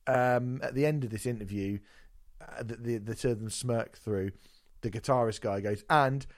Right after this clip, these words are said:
she never has got the call either." And they both kind of crack up laughing, as if that's proof that he sort of, that he never got sober. Do you know what I mean? I thought it was quite a mean thing to do when they know he's been to rehab. So I do actually feel,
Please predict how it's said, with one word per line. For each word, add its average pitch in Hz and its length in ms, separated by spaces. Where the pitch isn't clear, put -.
she 135 180
never 131 240
has 143 240
got 117 180
the 107 80
call 113 320
either." 107 300
And 104 160
they 117 60
both 110 240
kind 110 180
of 104 80
crack - 260
up 107 140
laughing, 107 480
as 107 140
if 120 120
that's - 220
proof 110 380
that - 160
he 107 120
sort 110 200
of, 107 180
that - 120
he 120 80
never 123 300
got 123 180
sober. 127 600
Do - 120
you 131 40
know 123 80
what - 0
I 123 100
mean? 120 100
I 110 60
thought - 160
it 113 40
was 110 100
quite - 160
a 107 40
mean 107 380
thing 104 180
to 104 80
do 113 200
when 101 120
they 104 100
know 101 200
he's 98 140
been 101 200
to 95 100
rehab. 98 420
So 208 320
I - 40
do 349 240
actually 277 280
feel, 147 580